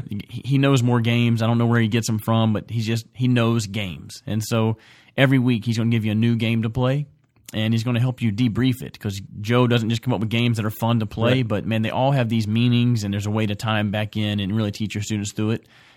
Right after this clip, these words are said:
Speaker 2: Uh, and then every week we'll have a special guest. Um, we're gonna talk about, uh, like, I know, you know, we have guys like the DeMarcos, if they're really close to us. We have these guys in and out all the time
Speaker 1: Right.
Speaker 2: that, man, they just come in and kinda share what's going on. And so it's a great,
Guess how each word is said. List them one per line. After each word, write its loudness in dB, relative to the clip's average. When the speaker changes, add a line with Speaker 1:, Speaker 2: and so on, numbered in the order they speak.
Speaker 2:
Uh, -2
and 2
then 4
every 4
week 4
we'll 2
have 2
a 2
special 0
guest. -4
Um, -2
we're 0
gonna -2
talk -4
about, 0
uh, -6
like, -6
I -4
know, 0
you -2
know, -2
we 0
have -4
guys 2
like 2
the -4
DeMarcos, 2
if -4
they're 0
really 0
close -2
to 2
us. 0
We 0
have 2
these 0
guys 0
in 0
and 0
out 0
all 0
the -2
time -2
Speaker 1:
Right. -4
Speaker 2:
that, -2
man, 0
they 2
just -4
come 2
in 2
and -2
kinda -2
share 0
what's -4
going 0
on. -2
And -4
so 0
it's -4
a -6
great, -2